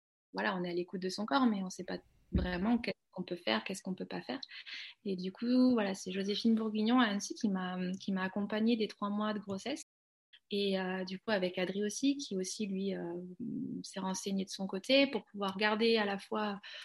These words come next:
bah, une condition physique, pouvoir continuer à aussi, bah, me faire plaisir à continuer à courir un peu, à gambader. Donc, j'avais fait pas mal de renfo aussi pendant, des travails, pas mal de travail aussi de, bah, de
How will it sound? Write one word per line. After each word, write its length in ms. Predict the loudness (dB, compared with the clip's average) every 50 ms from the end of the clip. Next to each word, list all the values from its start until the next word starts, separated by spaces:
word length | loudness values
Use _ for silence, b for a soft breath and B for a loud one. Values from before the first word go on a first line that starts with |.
| B B B B
bah, 320 | -6 -2 0 2 2 4 2
une 80 | 2 0
condition 480 | 0 0 0 0 0 -2 0 0 -2
physique, 480 | -2 -2 -2 0 2 4 2 2 0 -6 -8
pouvoir 320 | -2 2 2 2 2 2
continuer 580 | 0 0 0 0 0 0 0 0 0 0 -2 0
à 380 | 0 0 0 -2 -2 -4 -6 -8 -6 -4
aussi, 480 | -4 -2 -2 -2 -2 0 4 4 4
bah, 340 | 4 4 2 2 0 2 2
me 100 | 0 0
faire 260 | -2 -4 -8 -10 -10 -6
plaisir 520 | -4 -2 -2 -2 -2 -2 -2 -2 -2 -2
à 400 | -2 -4 -4 -4 -4 -4 -6 -6 -6 -8 _ -8
continuer 400 | -8 -8 -8 -6 -6 -6 -6 -6
à 40 |
courir 320 | -6 -6 -4 -4 -4 -4 -4
un 120 | -6 -8 -8 -6
peu, 340 | -4 0 2 2 2 2 2
à 280 | 2 0 0 -2 -2
gambader. 580 | -4 -6 -4 -4 -4 -2 -2 -2 -2 -2 -4 -4 B B B B B B B B -6
Donc, 160 | -2 -2 0 2
j'avais 240 | 2 2 2 2
fait 100 | 0 0
pas 140 | 0 2 4
mal 160 | 6 6 8
de 80 | 6 6
renfo 320 | 6 4 2 2 2 2
aussi 380 | 2 2 2 0 -2 -2 -2 -2
pendant, 460 | -2 -2 -2 0 2 4 4 6 6
des 120 | 6 4 4
travails, 500 | 2 -2 -2 0 0 -2 -2 -2 -4 -6 -6
pas 80 | -4 -2
mal 160 | 0 0 0
de 60 | 0
travail 400 | -2 -4 -2 -2 0 0 2 0
aussi 300 | -2 -2 -4 -4 -4 -2
de, 260 | -2 -2 -2 -2 -2
bah, 180 | -4 -4 -6 -6
de 120 | -6 -6